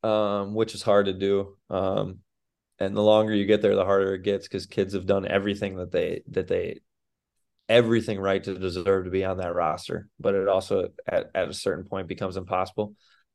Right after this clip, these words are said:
Um, there is a number that I'd love to be at. I'd love to be at fifteen,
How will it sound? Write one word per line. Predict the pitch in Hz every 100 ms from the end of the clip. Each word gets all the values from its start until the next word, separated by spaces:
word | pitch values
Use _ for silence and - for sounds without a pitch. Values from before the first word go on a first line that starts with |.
| -
Um, | 98 90 82 71 - _ -
there | 120 113
is | 113
a | 107
number | 101 104 107
that | 98
I'd | 95 95
love | 101 101
to |
be | 98 104
at. | 104 101
I'd | 95 98
love | 98 95
to | 98
be | 101
at | 98 -
fifteen, | 104 - 104 104 104